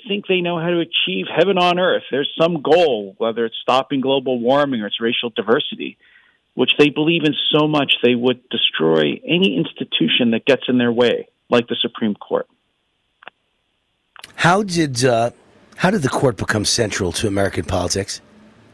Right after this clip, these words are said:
Speaker 1: I think part of it is because a lot of other people don't really want to do their jobs.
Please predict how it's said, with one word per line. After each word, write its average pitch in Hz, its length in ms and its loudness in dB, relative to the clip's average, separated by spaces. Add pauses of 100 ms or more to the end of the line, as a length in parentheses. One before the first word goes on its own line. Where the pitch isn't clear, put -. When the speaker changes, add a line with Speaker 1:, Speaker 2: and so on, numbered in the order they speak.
(1200)
Speaker 1:
I - 80 6
think 269 180 2
part 214 220 2
of 175 80 0
it 151 100 2
is 131 180 -4
because 120 380 0 (880)
a 143 40 0
lot 127 260 4
of 156 80 0
other 120 180 2
people 117 500 -2
don't - 220 -2
really 135 180 4
want 113 220 -2
to 113 60 -4
do 113 40 0
their 104 140 0
jobs. - 420 -8